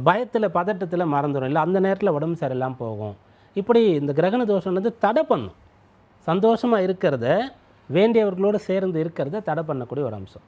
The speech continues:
ஜாதகத்துல யாருக்கெல்லாம் இருக்கோ அவங்கெல்லாம் இந்த நாள்ல சிவாலயம் செல்லுங்க, சிவபெருமானை வழிபடுங்க. சிவபெருமானை வழிபடும் போது பழைய, அஹ், ஆகம ரீதியான சிவாலயங்கள் போகும்போது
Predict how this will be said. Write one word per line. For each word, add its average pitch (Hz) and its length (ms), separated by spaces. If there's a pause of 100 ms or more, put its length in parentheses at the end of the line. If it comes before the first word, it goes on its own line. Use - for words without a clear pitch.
(280)
ஜாதகத்துல 175 400
யாருக்கெல்லாம் 185 460
இருக்கோ 170 200
அவங்கெல்லாம் 190 380
இந்த 185 160
நாள்ல 202 380
சிவாலயம் 196 560
செல்லுங்க, 113 280 (1000)
சிவபெருமானை 160 640
வழிபடுங்க. 120 440 (360)
சிவபெருமானை 202 520
வழிபடும் 170 400
போது 175 240
பழைய, 185 320 (440)
அஹ், 135 240
ஆகம 185 420
ரீதியான 170 460
சிவாலயங்கள் 175 680
போகும்போது 147 420